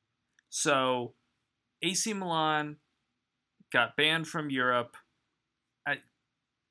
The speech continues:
all the headlines say banned from Europe for a year. I, I don't think that is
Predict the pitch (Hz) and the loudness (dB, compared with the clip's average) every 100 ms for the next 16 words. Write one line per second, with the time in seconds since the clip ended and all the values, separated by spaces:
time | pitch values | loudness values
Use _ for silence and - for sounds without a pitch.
0 | - _ 175 208 220 180 165 147 143 143 | -20 _ 2 4 4 2 2 2 2 0
1 | 135 - 135 135 127 127 123 117 123 120 | -2 0 0 4 6 6 4 0 -2 0
2 | 113 110 110 - 120 107 98 98 - - | 2 2 2 -2 -4 -2 -4 -12 -14 -20
3 | _ _ _ _ _ _ _ _ _ _ | _ _ _ _ _ _ _ _ _ _
4 | _ _ _ 131 131 - 135 131 151 156 | _ _ _ -4 -4 -2 -2 0 2 0
5 | 151 - - 147 117 - 135 127 127 131 | -2 -4 0 0 -2 4 6 6 4 -4